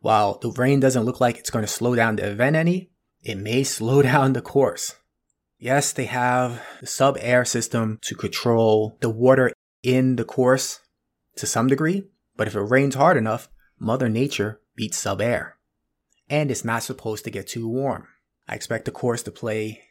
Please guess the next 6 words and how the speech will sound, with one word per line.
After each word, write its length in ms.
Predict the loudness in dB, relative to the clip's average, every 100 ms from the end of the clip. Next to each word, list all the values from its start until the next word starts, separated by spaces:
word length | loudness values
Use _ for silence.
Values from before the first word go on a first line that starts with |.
| _ _
softer 500 | -10 -2 -2 -2 -6
and 220 | -6 -8
slower 540 | -8 -4 -2 -2 -4 -10 -8
on 520 | -4 -4 -4 -8 -12 _
the 80 | -14
fairways. 720 | 0 2 2 -2 -8 -16